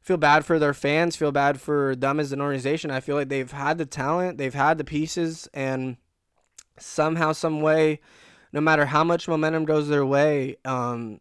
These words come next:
you know, it just, it just ends up crumbling at the end. So it definitely sucks if that is Drew Brees' last game in the Superdome. He, he doesn't get his fairy tale ending, uh, as he just finished nineteen for thirty-four for only a hundred thirty-four yards and a touchdown and three interceptions.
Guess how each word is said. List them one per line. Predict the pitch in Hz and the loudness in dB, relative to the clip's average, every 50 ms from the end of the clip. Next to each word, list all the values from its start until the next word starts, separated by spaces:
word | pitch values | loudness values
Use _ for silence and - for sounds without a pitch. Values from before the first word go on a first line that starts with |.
| _ _ | _ _
you | - 135 131 | -6 -4 -4
know, | 127 123 | -2 -4
it | 123 | -4
just, | 123 - 135 - - | -4 -6 -12 -6 -6
it | 147 143 | -6 -4
just | 143 151 - | -4 -2 -2
ends | 156 151 147 143 | 0 0 2 2
up | 151 135 113 | 0 0 0
crumbling | - - - 143 151 160 165 160 147 | -6 -2 0 0 2 4 4 4 2
at | 139 135 | 2 0
the | - 131 131 | -2 -4 -2
end. | 139 127 123 120 | -2 -2 -4 -4
So | - 131 127 | -2 -2 -2
it | 110 131 139 | -2 -2 0
definitely | 139 151 165 - - 208 196 190 | 0 0 0 0 -2 -4 -2 -2
sucks | 175 - - - 160 156 156 - - - - _ - - - - - - - _ _ | -4 -4 -2 0 0 0 0 -2 -8 -16 -18 _ -20 -20 -20 -20 -20 -20 -20 _ _
if | - 143 143 | -4 -4 0
that | - 160 156 | 0 0 0
is | 160 170 165 156 143 | 2 0 -2 -2 -6
Drew | 135 151 160 160 | -2 0 0 0
Brees' | 147 156 160 160 151 147 143 135 | 0 0 0 0 0 -2 -4 0
last | 143 143 143 147 151 - | 2 4 4 4 2 0
game | - 147 143 143 143 147 143 | -2 -2 0 0 -2 -2 -4
in | - 147 143 | -6 -6 -6
the | 143 | -6
Superdome. | 135 - 143 147 135 143 139 143 143 143 143 | -6 -6 -6 -6 -4 -2 0 0 0 -2 -2
He, | 147 135 123 120 - | -4 -6 -8 -8 -10
he | 139 139 | -10 -8
doesn't | 135 123 135 147 160 - 190 180 | -4 0 2 2 2 2 0 0
get | 170 170 165 156 | 2 0 0 0
his | 170 165 - | -2 -4 -2
fairy | - 160 160 165 160 | 0 2 2 2 2
tale | 160 - 175 156 151 | 2 2 2 4 4
ending, | 147 147 151 147 151 151 147 147 147 143 - _ _ _ _ _ _ _ _ _ _ - | 4 2 0 0 0 0 0 0 -2 -6 -8 _ _ _ _ _ _ _ _ _ _ 0
uh, | 135 127 127 127 123 | 2 4 4 4 4
as | 127 127 120 | 2 0 -2
he | 143 139 | -4 -4
just | 135 135 147 - - - | -2 -2 -2 -4 -2 -4
finished | 156 147 147 147 - - - - - _ - | -2 -2 -2 -4 -6 -10 -16 -20 -20 _ -4
nineteen | 131 131 139 156 160 - 165 160 156 | -2 -2 0 -2 -2 -2 -2 -4 -2
for | 156 156 | -2 -2
thirty-four | 139 151 151 147 147 143 - - 135 139 147 147 147 | 0 2 2 2 2 -2 -2 -2 0 2 2 0 0
for | 139 - 139 135 131 123 - | -4 -4 -4 -4 -4 -4 -2
only | 143 160 196 208 | -2 0 2 2
a | 180 | 2
hundred | 151 165 170 175 170 160 | 2 2 2 0 0 0
thirty-four | 165 156 151 147 - 143 139 | 0 0 0 -2 -2 -2 0
yards | 139 143 147 147 135 | 2 2 2 0 0
and | 139 131 | -2 -4
a | 127 | -4
touchdown | - - 143 135 - - 139 131 131 131 | -2 -2 -2 -2 -2 -4 -4 -2 -2 -2
and | 127 120 120 120 - | -4 -6 -8 -10 -6
three | - 147 151 175 185 | -6 -2 0 2 2
interceptions. | 170 139 131 123 - 127 123 110 - - 131 127 127 123 - | 2 0 -2 -4 -4 -4 -6 -6 -6 -6 -4 -4 -4 -6 -10